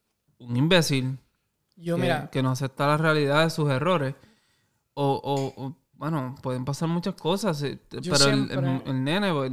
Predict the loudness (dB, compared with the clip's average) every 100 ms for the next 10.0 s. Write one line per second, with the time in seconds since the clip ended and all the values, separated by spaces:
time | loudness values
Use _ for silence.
0 | -6 -6 -4 -4 -2 0 2 0 0 0
1 | 0 -2 -2 2 4 4 2 2 0 2
2 | 0 -2 0 0 0 -2 0 2 4 4
3 | 2 4 6 6 6 2 -4 _ _ _
4 | _ _ _ _ _ _ _ -2 2 4
5 | 4 4 4 4 2 -2 -2 0 -2 4
6 | 4 4 0 -4 -6 _ _ _ -14 -6
7 | 0 2 4 2 2 0 0 -2 -4 -2
8 | 0 2 4 4 6 6 6 6 6 4
9 | 0 0 2 2 0 -6 -4 -4 -6